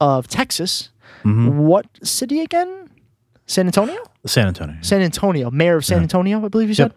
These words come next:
Speaker 1: said.
Speaker 2: Yep.
Speaker 1: Uh, fairly, from what I can tell,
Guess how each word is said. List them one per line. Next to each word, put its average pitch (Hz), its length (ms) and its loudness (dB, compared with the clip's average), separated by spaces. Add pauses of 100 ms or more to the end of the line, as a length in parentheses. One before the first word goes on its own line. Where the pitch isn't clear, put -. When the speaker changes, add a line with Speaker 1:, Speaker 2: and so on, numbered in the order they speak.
(120)
Speaker 1:
said. - 80 -14 (180)
Speaker 2:
Yep. 117 220 -2
Speaker 1:
Uh, 156 500 4
fairly, 247 560 0 (460)
from 196 360 0
what 196 140 4
I 202 120 2
can - 180 -10
tell, 202 420 2